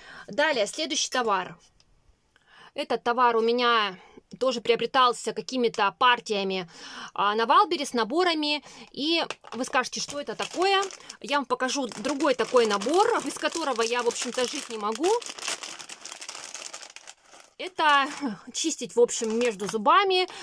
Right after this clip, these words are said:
чтобы не ходить, а, к стоматологам постоянно. Нужно просто два-три раза в день вычищать между зубами,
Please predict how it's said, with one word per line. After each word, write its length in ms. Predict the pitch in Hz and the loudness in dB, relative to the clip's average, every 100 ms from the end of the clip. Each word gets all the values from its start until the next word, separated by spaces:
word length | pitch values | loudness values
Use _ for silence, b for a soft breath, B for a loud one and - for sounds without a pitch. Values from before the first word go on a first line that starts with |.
| 254 | -12
чтобы 480 | - 269 226 240 233 | -2 0 6 6 6
не 100 | 240 | 4
ходить, 480 | 294 254 254 - 247 | 0 -2 -6 -4 0
а, 300 | 214 208 208 | 4 4 2
к 100 | - | -2
стоматологам 760 | 269 226 220 349 370 311 294 | -4 -2 2 4 4 4 0
постоянно. 560 | 285 - 269 269 262 233 | -2 0 0 4 2 2
Нужно 260 | 285 294 | -2 -2
просто 460 | 277 277 240 - 190 B B 285 | 0 4 2 2 -2 B B -12
два-три 400 | 202 247 254 240 | 0 2 4 4
раза 300 | 247 240 226 | 4 4 4
в 40 | 196 | 0
день 280 | 233 240 202 | 0 0 0
вычищать 500 | 220 - 311 359 359 | 0 0 2 2 2
между 240 | 226 196 | 0 0
зубами, 640 | 196 220 320 359 320 294 | -2 2 4 2 0 -2